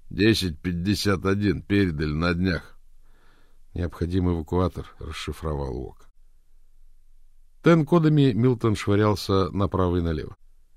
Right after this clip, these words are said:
Повезло ей, что ты её опекаешь. Милтон извлёк из кармана зубочистку и занялся мясной ниткой, что застряла у него меж передних зубов. — Я тут про Винсента Кинга думал.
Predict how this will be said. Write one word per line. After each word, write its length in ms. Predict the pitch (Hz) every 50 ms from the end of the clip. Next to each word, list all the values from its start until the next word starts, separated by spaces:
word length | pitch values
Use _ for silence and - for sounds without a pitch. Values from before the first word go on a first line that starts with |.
| - - - - - - - -
Повезло 640 | 95 104 120 135 156 160 147 139 147 160 156 170
ей, 240 | 220 226 208 156 123
что 240 | - - - - 95
ты 220 | 76 - - 82
её 220 | 65 64 64 - 71
опекаешь. 760 | 64 - - 76 71 - - - - - - - - - - - _ - - - - - _ -
Милтон 400 | 95 104 104 90 - 92 85 85
извлёк 380 | 87 90 82 87 92 90 82 -
из 80 | 78 -
кармана 400 | - 95 87 85 87 82 80 76
зубочистку 680 | 73 76 69 65 - - 104 98 - - - - 98
и 280 | 69 71 82 82 65 -
занялся 640 | - 76 80 80 80 76 78 78 - - 92 85
мясной 480 | 82 85 85 78 - - 90 87 85 87
ниткой, 420 | 90 87 78 - - - 67 62
что 200 | - - - 76
застряла 520 | 73 73 73 - - - 78 73 71 76
у 60 | 73 71
него 200 | 71 73 71 71
меж 240 | 73 71 69 -
передних 440 | - - 78 78 71 67 71 69 73
зубов. — 440 | 73 73 78 76 71 60 - - - - - - - - - - - - - -
Я 220 | - 113 139 160 147
тут 600 | - - 180 170 123 - - - - - - - - - - - - _ _ _ _ _ - - -
про 200 | - 107 113 117
Винсента 800 | 131 147 156 156 143 113 - 120 131 127 101 - 127 127 117 107
Кинга 420 | - - 143 143 127 113 98 98
думал. 560 | 92 85 85 92 92 85 73 64 53 52 53